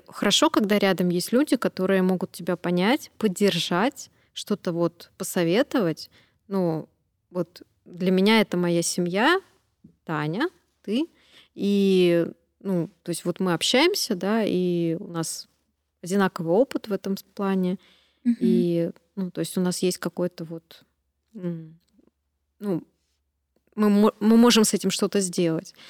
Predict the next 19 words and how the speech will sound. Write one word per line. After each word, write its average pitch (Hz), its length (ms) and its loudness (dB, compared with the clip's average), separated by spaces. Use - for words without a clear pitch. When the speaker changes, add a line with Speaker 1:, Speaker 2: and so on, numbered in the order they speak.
Speaker 1:
Вот. 175 300 -4
А 165 560 -2
те, - 160 -2
кто - 160 -2
нас 202 160 2
послушает 214 720 0
и 175 320 0
кому 185 220 -2
это 180 140 -6
будет 175 280 -8
полезно, 180 560 0
это, 170 560 -4
это - 180 -6
классно. 165 500 -2
Ну, 190 180 -12
если 170 320 -4
действительно 170 460 -4
кому-то 170 380 -4
это 160 440 -10